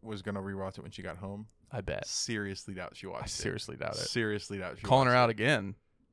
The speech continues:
Speaker 2: This is gonna become a habit. Love that for you.
Speaker 1: Yeah.
Speaker 2: My God. Okay, well, I have to go to Walmart and pick up a phone card for dipshit, and then, uh, pick up a sim kit, and then I have to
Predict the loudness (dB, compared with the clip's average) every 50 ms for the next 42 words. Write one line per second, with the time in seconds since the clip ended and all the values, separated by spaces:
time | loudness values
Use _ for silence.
0 | _ _ _ _ _ _ 0 2 2 2 0 0 -2 -2 -2 -2 -2 -2 -4 -4
1 | -6 -8 -12 -18 _ _ _ _ _ -18 -18 -16 -16 -12 -6 -4 -4 -2 -2 -2
2 | -4 -6 -6 -8 -8 -6 -6 -8 -8 -10 -14 -18 -14 -14 -14 -14 -14 -18 -20 -20
3 | -20 -20 -20 -18 -18 -18 -16 -16 -18 -18 -10 -2 2 4 4 6 6 4 4 4
4 | 4 2 0 -6 -10 -4 2 4 4 6 6 4 4 4 2 0 4 6 6 6
5 | 6 4 0 -8 -10 -10 -12 -14 -16 -18 -20 -20 -20 -20 -20 -20 -20 -20 _ _
6 | _ 2 6 8 8 8 6 6 6 8 8 10 10 10 10 10 10 8 6 4
7 | 4 2 4 4 4 0 2 4 4 4 4 4 2 4 6 8 8 8 6 4
8 | 2 2 2 2 2 4 4 4 4 2 2 2 0 0 0 0 0 0 -4 -10
9 | -16 -10 -8 -6 -4 -4 -2 -2 -2 -2 0 0 0 0 0 0 -2 -2 -4 -6
10 | _ _ _ _ _ _ _ _ _ -2 -2 -2 -2 -2 -2 0 0 0 0 0
11 | -2 0 0 0 0 -2 _ _ _ _ _ _ _ _ _ _ _ _ _ _
12 | _ _ _ _ _ _ _ _ _ _ _ -2 0 2 4 4 2 2 2 2
13 | 0 0 0 -2 -2 0 -2 -2 -4 -4 -6 -8